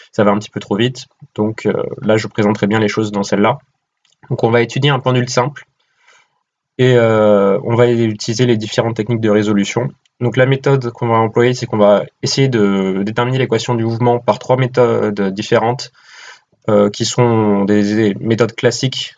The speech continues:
de résolution de problèmes. Et ensuite, à partir de cette équation, on va essayer de déterminer d'autres informations sur le pendule et sa trajectoire. Donc un pendule simple, c'est, euh, une masse M fixée au bout d'un fil inextensible.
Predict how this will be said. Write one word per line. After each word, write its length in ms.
de 140
résolution 420
de 60
problèmes. 360
Et 80
ensuite, 320
à 80
partir 320
de 80
cette 160
équation, 380
on 140
va 100
essayer 220
de 180
déterminer 420
d'autres 220
informations 500
sur 140
le 80
pendule 340
et 120
sa 100
trajectoire. 540
Donc 200
un 100
pendule 300
simple, 440
c'est, 380
euh, 400
une 120
masse 340
M 280
fixée 280
au 80
bout 140
d'un 140
fil 340
inextensible. 720